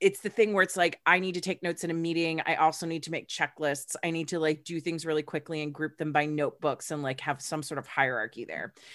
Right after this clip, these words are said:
And Evernote for me sometimes, uh, or not sometimes, it was just always, like,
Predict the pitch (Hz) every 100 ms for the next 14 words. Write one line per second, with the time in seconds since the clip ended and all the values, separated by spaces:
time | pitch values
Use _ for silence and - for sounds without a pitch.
0 | - - 196 202 190 185 220 233 247 240
1 | 240 - 170 160 170 165 - 156 - 160
2 | 147 147 - 127 - 113 - 180 190 156
3 | 185 151 165 165 165 160 160 151